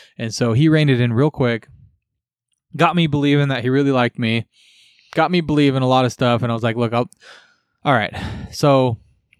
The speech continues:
we'll do it. It's gonna be twenty-six hundred dollars. And what I'll do is I'll take the five hundred dollars and I'll take it off the bill."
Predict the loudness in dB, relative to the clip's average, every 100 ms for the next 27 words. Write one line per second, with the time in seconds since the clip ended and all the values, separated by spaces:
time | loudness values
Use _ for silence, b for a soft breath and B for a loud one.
0 | -20 _ -8 -4 2 2 2 0 -2 0
1 | 0 0 0 0 2 4 2 0 -2 0
2 | 0 2 2 2 0 -2 -2 0 0 2
3 | 0 2 2 2 0 -2 -6 -4 -2 -2
4 | 0 0 -2 -4 -4 -6